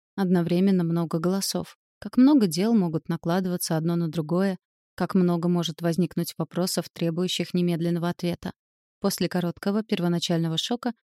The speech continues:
он пришёл к выводу, что ему даже нравится воцарившийся в доме хаос. Нравится переносить багаж наверх, а тарелки на кухню. Нравится наблюдать за шустрой племянницей, сующей нос во все углы.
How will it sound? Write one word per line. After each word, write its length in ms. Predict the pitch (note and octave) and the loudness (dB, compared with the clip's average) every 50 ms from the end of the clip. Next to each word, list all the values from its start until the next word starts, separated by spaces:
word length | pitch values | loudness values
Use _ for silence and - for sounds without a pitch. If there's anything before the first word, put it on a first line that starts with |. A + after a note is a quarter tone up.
| _ _ _ _ | _ _ _ _
он 120 | - D4+ D4 | 2 2 2
пришёл 360 | - B3 A#3+ - - G#3 F#3+ | 2 -2 -2 0 0 0 0
к 60 | - | 2
выводу, 340 | G3+ B3 B3+ B3+ A3 G3 F#3+ | 2 4 4 4 2 0 -2
что 200 | - - - F3+ | -4 -2 -2 0
ему 200 | F3 F3 G#3 C#4 | 0 2 2 2
даже 260 | C4+ G#3+ G3+ E3 F3 | 4 2 2 2 2
нравится 480 | F3+ F3 F3 G#3+ B3+ C4+ - - - D#3+ | 0 0 0 0 0 0 0 -2 -4 -4
воцарившийся 680 | D#3+ - - E3 D#3+ E3 - - - D#3+ - - E3 | -6 -4 -2 -2 -2 -2 -2 -2 -4 -4 -4 -4 -6
в 40 | D#3+ | -4
доме 240 | D3+ E3+ E3 E3+ E3 | -2 0 0 0 -2
хаос. 460 | - - E3+ E3+ E3+ E3+ - - - _ _ _ _ _ _ | -4 -6 -6 -6 -6 -6 -10 -12 -14 _ _ _ _ _ _
Нравится 420 | G3+ F#3+ F3+ F3 E3+ E3+ - - D#3+ | 2 2 2 2 0 -2 -6 -8 -6
переносить 560 | - F3 F3+ E3+ E3+ E3 - - F3+ E3 - D#3 | -4 -2 -2 0 -2 -2 -4 -4 -6 -6 -4 -4
багаж 340 | D#3+ E3+ D#3 E3+ E3 - - | -4 -2 -2 -2 -4 -4 -4
наверх, 460 | F3+ E3+ E3 E3+ F3+ G3 - - _ _ _ _ _ _ | -2 -2 -2 -2 -2 -2 -4 -6 _ _ _ _ _ _
а 80 | - F#3 | -6 -2
тарелки 400 | - F#3 F3 E3+ E3 - - F3+ | 0 2 2 2 0 -2 -2 -2
на 120 | F3 E3 | -2 -2
кухню. 460 | - - E3+ F#3 - - - G3+ F#3+ - _ _ _ _ _ _ _ | -2 -4 -4 -4 -4 -4 -4 -4 -4 -4 _ _ _ _ _ _ _
Нравится 400 | A3+ A#3+ C#4 C#4 C4+ - - G3 | 2 4 4 2 2 2 2 2
наблюдать 480 | F#3+ F3 D#3+ E3 E3+ D#3+ F3 G3 - - | 2 2 0 -2 -2 -2 -2 -4 -2 -4
за 220 | F#3 E3+ E3 E3 | -4 -2 -2 -2
шустрой 420 | - - F3+ - - - - D#3+ | -2 -2 -2 -4 -4 -6 -6 -6
племянницей, 720 | - - E3+ E3+ F3 F3+ F#3+ G3+ G3+ G3 - - - F3+ E3+ | -4 -2 -2 -2 0 2 2 2 2 0 0 -2 -4 -4 -4
сующей 480 | - - F#3 F3+ F3+ E3+ - - F#3 | -2 -2 0 0 0 0 0 0 0
нос 240 | F3 F3 F3 F3 - - | 0 0 -2 -4 -4 -6
во 100 | E3+ E3+ | -6 -6
все 200 | - - F3+ F3 | -2 -2 -2 -2
углы. 300 | F3 E3 F3 F3 F3 | -2 -2 -2 -4 -4